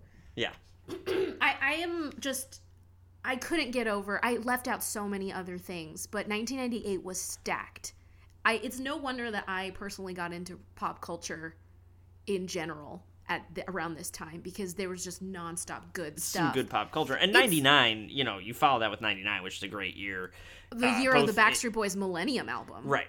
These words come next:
Speaker 1: In music, in movies, you have all these great films come out in ninety-nine. Um, and Matrix, Fight Club, She's All That being the big three. And, uh, they just, um, yeah, it was, it was,
Speaker 2: Yeah.
Speaker 1: late nineties were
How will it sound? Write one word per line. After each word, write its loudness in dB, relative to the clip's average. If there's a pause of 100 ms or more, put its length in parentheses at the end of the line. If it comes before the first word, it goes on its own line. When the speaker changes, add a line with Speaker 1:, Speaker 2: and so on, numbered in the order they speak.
(120)
Speaker 1:
In -2
music, 4
in -2
movies, 2
you 2
have 2
all 4
these -4
great -2
films -6
come -6
out -4
in -14
ninety-nine. -4 (460)
Um, -2 (420)
and -6
Matrix, 2
Fight 0
Club, -2
She's -2
All -2
That -4
being -8
the -10
big -8
three. -6 (320)
And, -2
uh, -2 (760)
they 0
just, -6
um, -6
yeah, -6
it -8
was, -8
it 2
was, -2
Speaker 2:
Yeah. -2
Speaker 1:
late 4
nineties 2
were 0